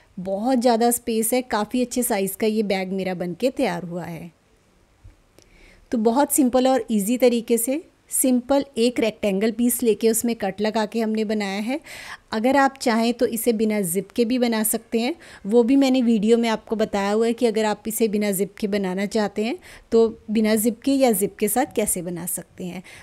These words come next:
तो इसकी लंबाई देखिए अप्रॉक्सीमेट हमारे पास आई है ट्वेल्व पॉइंट फ़ाइव इंच और इसकी विड्थ है अप्रॉक्सीमेट फ़ोर्टीन इंच, तो काफ़ी अच्छे साइज़ का बनता है,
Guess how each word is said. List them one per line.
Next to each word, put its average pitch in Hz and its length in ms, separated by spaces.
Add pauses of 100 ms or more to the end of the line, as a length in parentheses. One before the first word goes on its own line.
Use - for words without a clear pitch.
(140)
तो 240 60
इसकी 254 360
लंबाई 220 460
देखिए 247 320
अप्रॉक्सीमेट 240 720
हमारे 208 280
पास 226 300
आई 220 180
है 220 80
ट्वेल्व 202 380
पॉइंट 214 220
फ़ाइव 180 340
इंच 269 340 (460)
और 208 360
इसकी 269 300
विड्थ 240 320
है 269 80
अप्रॉक्सीमेट 233 720
फ़ोर्टीन 202 520
इंच, 185 320 (260)
तो 254 100
काफ़ी 247 360
अच्छे 269 240
साइज़ 208 400
का 247 120
बनता 226 320
है, 262 240